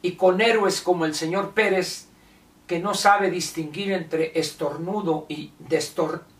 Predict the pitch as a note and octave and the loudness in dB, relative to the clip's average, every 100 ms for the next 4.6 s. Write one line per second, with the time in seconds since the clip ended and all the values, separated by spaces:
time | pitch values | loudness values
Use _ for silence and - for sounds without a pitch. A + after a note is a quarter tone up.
0 | - E3 D3+ A#3 A3+ - F#3 D#3+ D3 F#3 | -6 -6 0 0 0 -2 -2 -2 -2 -4
1 | F3+ D#3 - - - - - - - - | -2 -2 -6 -14 -20 -20 -20 -20 -20 -18
2 | - D3+ E3 E3+ D#3+ D#3+ E3 D#3 D3 - | -4 0 4 6 6 6 0 -2 -4 -2
3 | C#3 C#3+ C#3+ - B2+ B2+ B2+ A#2+ - - | 2 4 2 -2 -4 -4 -6 -8 -12 -20
4 | - A#2+ G#2+ F#2+ - | -20 -18 -18 -20 -20